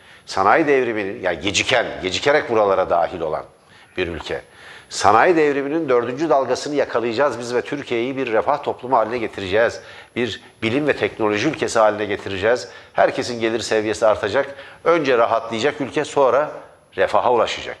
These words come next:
Önce rahat, sonra refah diyen bir siyasi partiyle karşı karşıyayız. Yapıp yapamayacaklarını bilmiyoruz ama iddia bu. Bu iddiaya uygun da, e, danışmanlar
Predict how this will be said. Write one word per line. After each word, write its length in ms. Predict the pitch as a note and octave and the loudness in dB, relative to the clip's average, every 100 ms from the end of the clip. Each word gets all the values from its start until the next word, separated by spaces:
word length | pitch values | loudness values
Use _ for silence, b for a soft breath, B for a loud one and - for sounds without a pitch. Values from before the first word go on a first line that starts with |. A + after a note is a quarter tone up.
| - | -6
Önce 300 | A2 A2 A2+ | -4 0 2
rahat, 280 | G#2+ D3+ - | 2 0 -2
sonra 340 | A#2 G2+ A2+ | -2 0 0
refah 280 | F#2 - A#2 - B B | 0 0 -2 -4 B B
diyen 240 | G#2+ G#2 D3 - - | -2 0 0 -4 -6
bir 80 | E3 | -4
siyasi 460 | D#3+ - B2 G#2+ - | -2 2 2 2 0
partiyle 400 | G#2+ F#2+ A#2+ F2 | 0 0 -2 -4
karşı 320 | - C2+ - | -4 -8 -10
karşıyayız. 460 | A#1 A1+ G1+ G1+ - B B B | -12 -12 -14 -18 -20 B B B
Yapıp 240 | - D3 E3+ | 2 4 4
yapamayacaklarını 720 | C#3+ D#3 D3+ C#3 - C#3+ C#3+ | 4 4 2 0 2 0 0
bilmiyoruz 360 | C#3 C3+ F2+ F#2+ | -4 -4 -4 -2
ama 160 | G#2+ | 0
iddia 360 | G#2+ F#2+ C#3 D3 | 0 2 4 4
bu. 120 | F2 - B B | -2 -8 B B
Bu 160 | C3 F#3 | -2 0
iddiaya 380 | D#3 B2+ A2 G2+ | 2 4 4 4
uygun 400 | G#2+ A2 D#3+ D#3 | 0 -2 -2 2
da, 200 | E3+ F#3+ - - - _ | 0 0 -8 -18 -20 _
e, 40 | - A#2 A2+ A2 A2+ A2 G#2 | 2 4 4 4 2 2 0
danışmanlar 720 | C#3 C#3+ - C3 B2 A2 A#2+ | 0 0 -2 -2 0 -2 -2